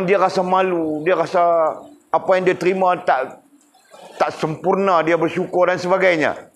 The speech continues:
Nah, itu yang mempengaruhi dia. Ha, bukan dia, bukan dia sombong untuk meminta, tapi dia malu kepada Allah Subhanahu Wa Taala. Ha, macam tu. Jadi persoalan patut ke tak patut,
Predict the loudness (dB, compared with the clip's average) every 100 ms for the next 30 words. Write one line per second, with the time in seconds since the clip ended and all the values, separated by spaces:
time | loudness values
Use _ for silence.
0 | _ -4 -2 -2 0 0 0 -2 -2 0
1 | 2 2 0 -2 0 0 0 -8 _ _
2 | _ _ _ -4 -2 0 2 0 2 -2
3 | -4 -2 0 0 0 0 2 0 0 -2
4 | -2 0 0 0 0 -2 -12 -8 -4 -4
5 | -2 0 -2 0 0 2 0 0 -2 0
6 | 0 2 0 0 0 -2 -2 -2 -2 -2
7 | 0 -2 -2 -4 -4 -8 -10 -12 -20 -20
8 | -20 -20 -20 -20 -20 -20 -20 -16 -6 -2
9 | 0 0 -2 -4 -10 -12 -16 -20 -20 -20
10 | -2 -2 0 0 2 2 0 -8 -2 -2
11 | 0 -4 -2 -2 0 -2 0 0